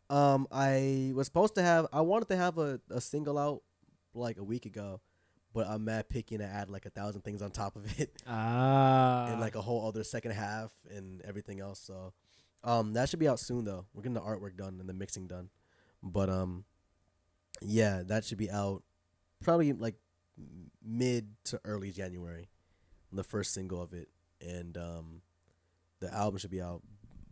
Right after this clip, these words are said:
Speaker 1: probably quarter two, if not the end of quarter one of twenty nineteen.
Speaker 2: Word.
Speaker 1: Yeah.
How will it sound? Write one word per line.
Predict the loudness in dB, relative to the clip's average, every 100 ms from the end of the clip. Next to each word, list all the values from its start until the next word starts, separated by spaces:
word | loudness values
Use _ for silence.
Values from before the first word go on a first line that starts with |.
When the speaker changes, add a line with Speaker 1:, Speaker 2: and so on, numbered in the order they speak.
| -18 -18 -20 _ _ _ _ -8
Speaker 1:
probably | -6 -4
quarter | -4 -4
two, | -6 -8 -8
if | -8
not | -12
the | -12
end | -12
of | -10
quarter | -8 -6
one | -8
of | -10 -14 _ _ -14
twenty | -12 -10
nineteen. | -12 -14 -18 -20 _
Speaker 2:
Word. | 0 2 2 2 -2 -6 -16 _ _
Speaker 1:
Yeah. | -10 -10